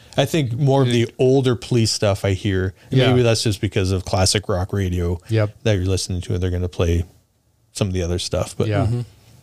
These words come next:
Speaker 2: All right, let's move on to, uh, King of Pain.
Speaker 3: Probably my
Speaker 2: Also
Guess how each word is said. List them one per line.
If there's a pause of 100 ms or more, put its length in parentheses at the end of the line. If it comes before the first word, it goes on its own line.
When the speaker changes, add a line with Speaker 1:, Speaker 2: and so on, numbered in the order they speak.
(320)
Speaker 2:
All
right,
let's
move
on
to,
uh,
King
of
Pain. (1080)
Speaker 3:
Probably
my
Speaker 2:
Also